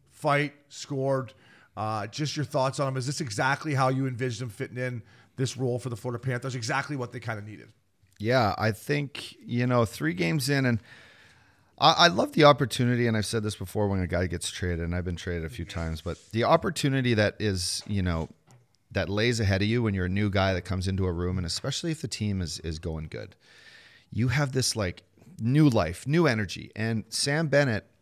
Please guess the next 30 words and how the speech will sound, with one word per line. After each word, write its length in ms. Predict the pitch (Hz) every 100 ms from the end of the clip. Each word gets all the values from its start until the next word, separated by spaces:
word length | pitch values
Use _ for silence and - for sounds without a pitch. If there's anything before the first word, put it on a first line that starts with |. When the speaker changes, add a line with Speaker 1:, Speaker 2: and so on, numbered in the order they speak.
| _
Speaker 2:
you 140 | 110 104
know, 140 | 104 107
he's 220 | 139 147
in 120 | 143
Calgary. 460 | - 92 110 98 87
He's 160 | 110
in 60 | 117
the 80 | 92
dog 340 | 85 85 80
days. 200 | 73 78
Obes, 240 | 85 87
you 60 | 107
know 100 | 117
what 80 | 90
it 40 |
was 120 | 80
like 160 | 78 82
to 80 | -
play 180 | 76 69
in 60 |
Calgary. 420 | 71 64 69 80 - - - - - - _ _ -
They're 160 | 120 139
underachieving. 840 | 139 135 123 - 120 113 110 110 - _ _ _ _
They 160 | 117 120
get 220 | 131 127
Sutter 380 | - 117 107 107
as 120 | 98
a 60 | 101
coach. 540 | - 95 85 - - _ _ _ _
Sutter's, 540 | - - 120 123 113